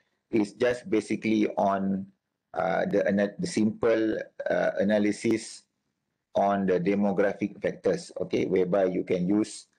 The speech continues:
uh, the simple descriptive statistics, okay. You can explore on these descriptive statistics,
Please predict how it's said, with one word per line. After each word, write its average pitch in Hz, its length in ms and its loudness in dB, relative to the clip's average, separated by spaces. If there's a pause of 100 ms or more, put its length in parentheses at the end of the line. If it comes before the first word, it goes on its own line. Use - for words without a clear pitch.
(340)
uh, 85 480 0
the 90 80 -2
simple 101 520 0
descriptive 101 720 -4 (100)
statistics, - 720 -4
okay. 107 200 -2
You 98 120 0
can 95 160 -4
explore 101 680 0 (440)
on 95 160 0
these 92 260 0
descriptive - 540 -2
statistics, - 640 -4